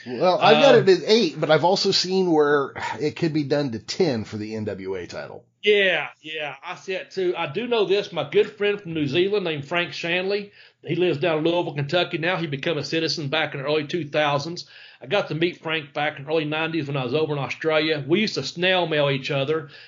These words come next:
Speaker 2: back in the day, if that tells you anything. We have been friends since the early nineties. Uh, Frank used to come to my house about once a year and spend three or four days with me. I haven't been able to do that lately with Frank. But anyway, uh, he was in nineteen eighty-four.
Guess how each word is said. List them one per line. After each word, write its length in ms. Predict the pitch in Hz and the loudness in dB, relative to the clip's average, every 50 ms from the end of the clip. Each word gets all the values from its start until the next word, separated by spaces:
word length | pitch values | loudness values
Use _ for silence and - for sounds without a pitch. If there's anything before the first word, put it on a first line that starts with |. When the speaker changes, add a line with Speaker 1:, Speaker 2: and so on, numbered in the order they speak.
| - _ | -20 _
Speaker 2:
back 380 | 127 113 175 180 175 165 - | -6 -2 0 0 0 0 -2
in 80 | 175 156 | -6 -6
the 40 | 139 | -4
day, 200 | 127 156 156 170 | -4 -2 -2 -2
if 100 | 165 147 | -2 -4
that 200 | 170 156 - - | -6 -8 -8 -6
tells 280 | - 165 156 147 139 | -6 -6 -4 -4 -4
you 80 | 143 151 | -4 -6
anything. 380 | 147 143 143 160 156 160 147 156 | -6 -6 -6 -4 -4 -4 0 0
We 160 | 190 190 208 | 2 4 2
have 120 | 170 139 | 2 2
been 200 | 139 156 135 - | -2 -6 -6 -6
friends 400 | - 160 160 160 170 175 165 - | -4 -2 -2 -2 -2 -2 -6 -8
since 240 | - 151 160 143 143 | -8 -6 -8 -8 -6
the 140 | 139 143 139 | -6 -4 0
early 200 | 147 165 175 180 | 0 2 2 2
nineties. 560 | 175 170 160 156 151 139 135 143 156 143 - - - - - - - _ - | 0 0 0 0 0 -2 -4 -6 -6 -8 -12 -14 -18 -20 -20 -20 -20 _ -2
Uh, 300 | 147 147 143 131 123 - - _ | 0 0 0 0 -2 -6 -10 _
Frank 300 | - 180 180 180 175 180 | 0 0 0 0 0 -2
used 140 | 180 143 143 | -4 -4 -4
to 20 | |
come 100 | - 175 | -6 -4
to 40 | 160 | -2
my 120 | 165 160 | -2 -2
house 240 | 156 147 160 156 147 | -2 -2 -4 -4 -4
about 220 | 139 156 143 127 135 | -2 -2 -4 -2 -2
once 240 | 151 156 143 - | -4 -4 -4 -4
a 40 | 139 | -2
year 140 | 143 147 151 | -2 -2 -2
and 80 | 147 143 | -2 -6
spend 320 | - - 151 143 139 139 | -4 -2 -2 -2 -2 -2
three 120 | 143 151 | 0 0
or 120 | 147 143 147 | 0 0 0
four 120 | 160 151 | -2 0
days 300 | 143 151 151 147 143 117 | 2 4 4 4 2 0
with 240 | 123 143 135 127 - | 0 -2 -2 -2 -2
me. 120 | 156 151 | -2 0
I 20 | 139 | 2
haven't 240 | 147 151 160 143 135 | 2 0 0 0 0
been 80 | 156 | 0
able 140 | 156 147 135 | 0 0 -2
to 60 | 127 | -4
do 120 | 151 151 151 | 0 2 2
that 180 | 143 135 120 | 2 2 0
lately 260 | 127 127 131 123 131 | -2 -6 -6 -6 -8
with 120 | 135 123 - | -10 -10 -10
Frank. 320 | - 139 131 131 135 135 - | -8 -6 -6 -4 -6 -6 -4
But 100 | - 151 | -2 0
anyway, 500 | 190 214 214 202 160 147 131 117 110 110 _ - - - - - - - _ _ | 2 2 2 2 0 0 -2 -4 -6 -8 _ -20 -20 -20 -20 -20 -20 -20 _ _
uh, 340 | - 175 170 165 156 147 135 - _ _ | 0 0 2 2 0 0 -2 -6 _ _
he 200 | - - 208 233 | -2 -2 0 0
was 200 | 233 226 170 147 | 2 0 0 0
in 120 | 175 151 | -2 -2
nineteen 480 | 156 175 190 208 202 - - 220 214 196 | 0 0 -2 -2 -4 -6 -10 -8 -4 -2
eighty-four. 800 | 196 196 190 180 147 143 - 220 220 196 165 151 147 151 143 | -2 -2 -2 -6 -8 -4 -2 -2 0 0 0 -2 -2 -6 -10